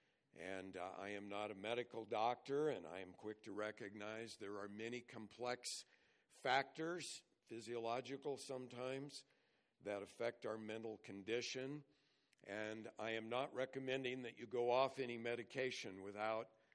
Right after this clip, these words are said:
first getting a doctor's consent. But at the same time, I'm going to suggest something radical here.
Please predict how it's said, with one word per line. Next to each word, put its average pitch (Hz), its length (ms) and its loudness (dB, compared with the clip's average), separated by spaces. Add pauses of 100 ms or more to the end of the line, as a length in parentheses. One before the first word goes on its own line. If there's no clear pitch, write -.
(260)
first 117 520 -2 (160)
getting 110 500 -2
a 104 60 -8
doctor's 107 600 -4
consent. 101 760 -2 (1200)
But 165 400 4
at 160 200 -2
the 151 80 -4
same 175 400 -2
time, 127 500 0
I'm 120 160 -2
going 131 340 0
to 127 140 -4
suggest 117 800 -6
something 113 720 -6 (160)
radical 104 600 0
here. 104 420 -6